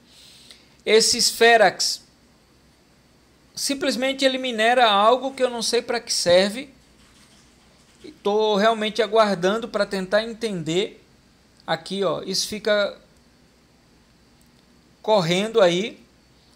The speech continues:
Eu tenho cento e quarenta e quatro X P, mas eu não entendo pra que serve isso aqui ainda, não encontrei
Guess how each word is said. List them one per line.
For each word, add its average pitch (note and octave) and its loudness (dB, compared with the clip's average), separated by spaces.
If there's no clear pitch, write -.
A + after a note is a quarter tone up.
Eu F#3+ -2
tenho G3+ -2
cento B3 -2
e - -20
quarenta A3+ 0
e A3 2
quatro F#3+ 0
X B3+ -2
P, A3 0
mas A3 -2
eu A#3+ 0
não B3 -6
entendo A3+ -4
pra A3+ -2
que A3+ -6
serve F#3+ 0
isso G#3 -4
aqui F#3+ -6
ainda, F#3 -4
não F#3 -6
encontrei F#3 -6